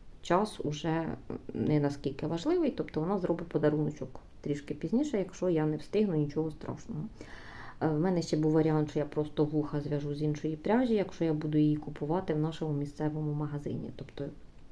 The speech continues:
і одне, і друге буде з іншої пряжі. <clears throat> Тому що, ну, якщо ви знаєте, якщо ви цією пряжею в'язали <clears throat> коли-небудь, то ви знаєте, що вона,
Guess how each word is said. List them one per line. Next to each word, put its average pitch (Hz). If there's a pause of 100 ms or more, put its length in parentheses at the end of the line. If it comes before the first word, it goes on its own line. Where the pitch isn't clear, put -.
(120)
і 151
одне, 151
і 180
друге 190
буде 151
з 147
іншої 147
пряжі. 139 (320)
<clears throat> -
Тому 151
що, -
ну, 214
якщо -
ви 156
знаєте, 196 (600)
якщо 160
ви 151
цією 151
пряжею 151
в'язали 156 (640)
<clears throat> -
коли-небудь, 175
то 165
ви 175
знаєте, 233
що 190 (480)
вона, 160